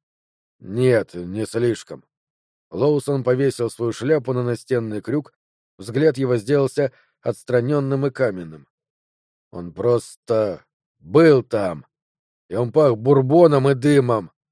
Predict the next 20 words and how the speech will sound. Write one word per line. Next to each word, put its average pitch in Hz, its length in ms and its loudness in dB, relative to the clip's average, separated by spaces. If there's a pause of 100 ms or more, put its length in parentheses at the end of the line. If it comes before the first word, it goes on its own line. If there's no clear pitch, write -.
(360)
Его 165 260 4
кровь 160 380 6
была 139 240 4
такой 139 400 0
свежей. 139 720 0 (540)
Проклятие! 127 800 2 (340)
Я 127 140 2
старался 165 480 6
пройти 143 400 2
мимо, 139 300 2
клянусь, 185 540 4
но..." 156 340 4 (560)
"Я 147 260 -2
знаю", — 92 460 -8 (520)
был 123 220 0
ответ. 95 420 -6 (580)
Священник 139 680 -2
и 143 80 2
вправду 123 480 0
знал. 82 380 -14